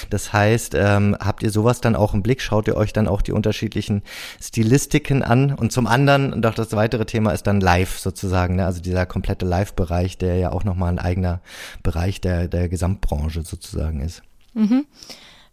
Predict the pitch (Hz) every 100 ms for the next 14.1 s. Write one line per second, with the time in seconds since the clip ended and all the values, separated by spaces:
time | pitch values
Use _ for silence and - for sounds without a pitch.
0 | - 208 220 247 226 - 233 214 220 208
1 | 202 202 - 202 - 214 208 196 196 190
2 | - 208 202 196 220 269 269 247 233 -
3 | 214 208 220 208 202 - 196 180 226 269
4 | 220 220 214 214 208 202 196 196 208 302
5 | 285 - - 320 294 262 269 - 247 285
6 | - 330 349 - _ _ - 196 - 214
7 | 208 - 240 - 214 - 208 202 196 208
8 | 196 190 - 208 214 - 220 208 208 208
9 | 202 196 202 196 - 240 - 233 233 226
10 | 233 233 - - - - 202 208 185 143
11 | 208 - 214 202 185 233 - 262 214 220
12 | 226 - 220 _ 220 220 - - 196 190
13 | 196 196 202 202 - - 277 220 175 185